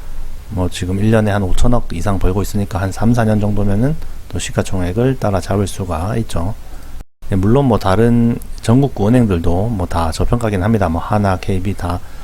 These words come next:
저평가긴 한데, 지방은행들이 조금 더 저평가다라고 생각을 합니다.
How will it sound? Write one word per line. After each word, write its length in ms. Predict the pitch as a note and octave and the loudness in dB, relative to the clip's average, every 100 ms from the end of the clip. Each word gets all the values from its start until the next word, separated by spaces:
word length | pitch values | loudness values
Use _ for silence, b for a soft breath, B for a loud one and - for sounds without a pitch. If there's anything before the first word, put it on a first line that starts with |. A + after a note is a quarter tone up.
| B | B
저평가긴 480 | - F#2 A#2 A2 G#2+ | -6 0 0 0 0
한데, 260 | G#2+ A#2+ F2+ | 0 2 0
지방은행들이 680 | - A2+ B2+ A#2+ G#2+ G#2+ | -2 2 4 4 2 0
조금 300 | A#2 B2+ C3 B2+ | 0 0 0 2
더 160 | B2+ | 2
저평가다라고 800 | C3+ F2 - G2+ F2+ F#2+ F2+ E2+ | 0 -2 -4 -2 0 0 0 0
생각을 420 | F2 F#2 F2 A2 | 0 0 0 0
합니다. 240 | A2 F#2 | 0 -2